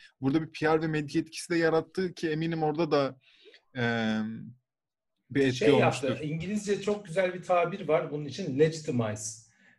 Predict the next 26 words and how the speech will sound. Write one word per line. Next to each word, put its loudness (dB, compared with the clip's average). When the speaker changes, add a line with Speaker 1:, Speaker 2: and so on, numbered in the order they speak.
Speaker 2:
E, 4
Speaker 1:
Hmm. 8
Speaker 2:
legitimize 6
etti -2
e-sporu. 2
Speaker 1:
Hı 0
hı. 2
Speaker 2:
Çünkü, -2
e, 2
yani 6
mesela 4
evde 6
oyun 2
oynarken 0
ve 2
e-sporcu 4
olmayı 2
hayal 2
ederken -2
annesi -2
ve 4
babası -6
tarafından 0
onay -2
görmeyen 6
çocuklar, -10